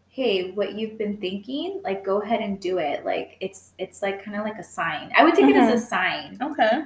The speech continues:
Speaker 1: Yeah.
Speaker 2: This is a good one. Yeah, especially coming into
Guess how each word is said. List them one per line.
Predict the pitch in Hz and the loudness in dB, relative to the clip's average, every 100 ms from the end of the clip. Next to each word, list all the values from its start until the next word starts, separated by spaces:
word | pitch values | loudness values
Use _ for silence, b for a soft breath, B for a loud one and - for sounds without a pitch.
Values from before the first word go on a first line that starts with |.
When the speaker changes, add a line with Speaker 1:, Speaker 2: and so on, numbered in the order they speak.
| - | -8
Speaker 1:
Yeah. | - 175 196 247 | -4 0 2 2
Speaker 2:
This | 262 | 0
is | 269 | -4
a | |
good | 226 220 | -2 0
one. | 233 180 185 208 | 2 0 -2 -4
Yeah, | 233 226 | 0 2
especially | 202 - 214 226 | 2 2 4 2
coming | 226 220 214 | 2 0 0
into | 202 214 214 190 190 | 0 -2 -2 -2 -2